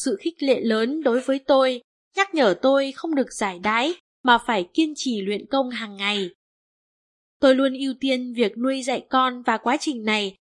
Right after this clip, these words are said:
đã bộc lộ nhiều chấp trước của tôi. Ví dụ, nếu cháu đột nhiên la hét ở nơi công cộng, tôi sẽ trở nên rất lo lắng và giận dữ ngăn cháu lại, vì tôi tin chắc rằng người khác đang dùng ánh mắt khác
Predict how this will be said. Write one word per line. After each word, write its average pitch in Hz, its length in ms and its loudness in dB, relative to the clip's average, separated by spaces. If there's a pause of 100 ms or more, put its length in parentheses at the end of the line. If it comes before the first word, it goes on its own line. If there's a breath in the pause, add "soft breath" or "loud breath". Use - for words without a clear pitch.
(120)
đã 240 180 4
bộc 269 220 0
lộ 220 320 0
nhiều 202 320 -2
chấp 285 180 0
trước 349 280 2
của 180 120 0 (100)
tôi. 240 400 2 (760)
Ví 262 140 6
dụ, 294 380 2 (240)
nếu 247 200 4
cháu 277 360 2
đột 302 220 6
nhiên 269 300 -4
la 285 180 4
hét 339 320 2
ở 220 160 0
nơi 254 180 2
công 302 240 2
cộng, 269 240 6 (380)
tôi 240 180 4
sẽ 254 240 -4
trở 226 200 2
nên 220 240 -4
rất 381 220 -2
lo 302 200 2
lắng 262 300 0 (140)
và 254 160 4
giận 208 240 0
dữ 208 160 -8 (160)
ngăn 311 200 -6
cháu 262 180 -4
lại, 302 280 2 (440)
vì 269 100 2
tôi 294 180 4
tin 285 260 -6
chắc 392 240 -4
rằng 220 300 -2 (280)
người 254 220 4
khác 339 300 0 (160)
đang 240 220 2
dùng 208 220 -2
ánh 202 260 -4
mắt 370 140 4 (100)
khác 403 200 -4